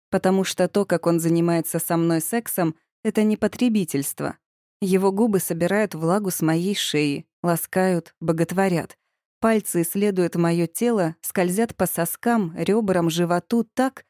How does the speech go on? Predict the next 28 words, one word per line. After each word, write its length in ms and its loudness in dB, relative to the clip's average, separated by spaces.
словно 500 0
он 160 2
в 80 -2
этом 320 2
нуждается. 760 -2
И 80 0
то, 160 2
с 80 -10
каким 320 0
упоением 640 2
он 140 2
трахает 500 -2
меня, 340 2
забивая 500 0
мне 200 0
под 220 -4
кожу 300 -2
своё 360 0
дыхание, 600 0
я 200 2
знаю 440 2
и 160 -6
чувствую, 580 0
что 280 -2
всё 240 -2
не 160 2
просто 440 -2
так. 420 -6